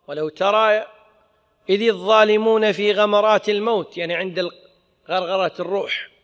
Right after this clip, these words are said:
غمرات الموت، غرغرة الروح.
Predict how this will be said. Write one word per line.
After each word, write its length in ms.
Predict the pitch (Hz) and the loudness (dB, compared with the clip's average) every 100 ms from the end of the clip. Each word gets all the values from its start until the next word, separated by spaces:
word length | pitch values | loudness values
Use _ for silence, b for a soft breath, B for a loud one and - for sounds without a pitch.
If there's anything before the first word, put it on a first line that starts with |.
| _ _ _ _ _ _ _ - | _ _ _ _ _ _ _ -6
غمرات 440 | 160 170 202 190 | -2 2 2 2
الموت، 500 | 185 175 208 262 254 | 0 0 2 2 2
غرغرة 420 | 185 190 196 202 175 | -2 -2 2 2 2
الروح. 420 | 190 185 156 - | -2 -2 -2 -6